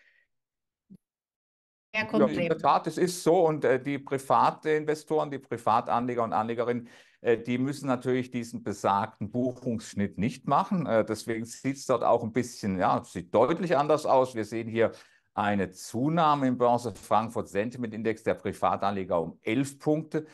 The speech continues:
Speaker 2: auf einen neuen Stand von plus sieben. Äh, da gab es gleichermaßen bei den Käufern Zuwachs, äh, ja, von den, äh,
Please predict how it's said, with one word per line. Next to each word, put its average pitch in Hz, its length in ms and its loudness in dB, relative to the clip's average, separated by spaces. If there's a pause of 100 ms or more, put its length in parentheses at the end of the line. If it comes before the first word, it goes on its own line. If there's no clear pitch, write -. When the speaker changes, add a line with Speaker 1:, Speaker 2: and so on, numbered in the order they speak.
(220)
Speaker 2:
auf 101 200 -2
einen 104 260 2
neuen 107 300 2
Stand 92 360 -2
von 87 300 -8
plus 104 520 -2
sieben. 135 680 -2 (300)
Äh, 110 180 4
da 101 200 2
gab 104 280 2
es - 160 -12
gleichermaßen 113 800 2
bei 107 80 2
den 95 180 -6
Käufern 110 540 0
Zuwachs, 151 800 -2
äh, 107 380 2 (320)
ja, 104 340 0
von 104 160 0
den, 92 220 -2
äh, 95 160 -8